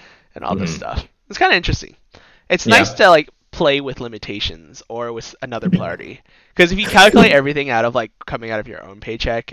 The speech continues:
Speaker 1: it, like, hurts a little more. <laughs>
Speaker 2: Yeah. Like you said, play with limitations.
Speaker 1: Yeah.
Speaker 2: Test the limits, you know?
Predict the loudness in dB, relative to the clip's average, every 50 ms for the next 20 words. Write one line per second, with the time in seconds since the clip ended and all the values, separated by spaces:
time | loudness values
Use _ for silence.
0 | -16 -16 -14 -14 -14 -14 -14 -14 -14 -14 -14 -16 -16 -16 -18 -18 -20 -18 -10 -10
1 | -8 -4 -2 0 0 2 2 2 0 -2 _ _ -20 _ _ _ _ _ _ _
2 | _ _ _ -14 -14 -14 -14 _ _ _ _ _ _ _ _ _ _ _ _ _
3 | _ _ _ _ _ _ -2 0 0 0 2 2 2 2 0 -2 -2 2 2 4
4 | 4 4 2 2 2 0 0 0 0 0 0 0 -2 -6 -8 -8 -10 -10 -10 -12
5 | -14 -18 -20 _ -8 -4 -4 -2 -4 -4 -6 -6 -8 -8 -8 -10 -14 _ _ _
6 | _ -14 -12 -12 -12 -12 -12